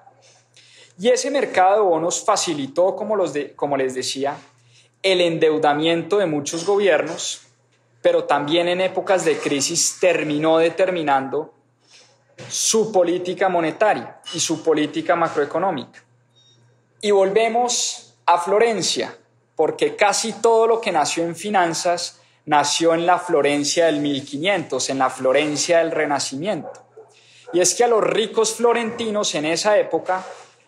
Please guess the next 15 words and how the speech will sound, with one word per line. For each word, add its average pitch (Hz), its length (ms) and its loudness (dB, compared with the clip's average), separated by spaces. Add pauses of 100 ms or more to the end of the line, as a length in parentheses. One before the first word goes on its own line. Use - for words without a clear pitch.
(120)
los 165 480 0
obligaron 226 920 2 (680)
a 156 160 2
financiar 240 960 0
su - 260 -2
ciudad 240 720 0 (640)
a 165 220 2
través 170 480 2
de 202 80 2
la 190 220 2
compra 185 540 2
de 190 100 2
bonos. 190 580 -2 (1120)
Los 151 280 2
bonos 214 680 0